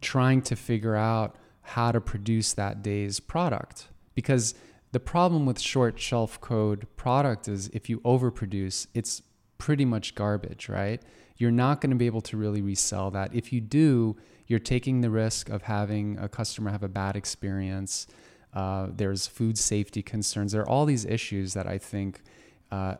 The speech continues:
in other industries, if, if you over-manufacture in other industries, you can kinda get away with it, right? Uh, it's not good. It,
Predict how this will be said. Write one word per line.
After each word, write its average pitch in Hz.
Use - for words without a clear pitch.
in 110
other 139
industries, 110
if, -
if -
you 113
over-manufacture 127
in 104
other 120
industries, 107
you 160
can 180
kinda 196
get 170
away 160
with 123
it, -
right? 104
Uh, 117
it's -
not 156
good. 117
It, 110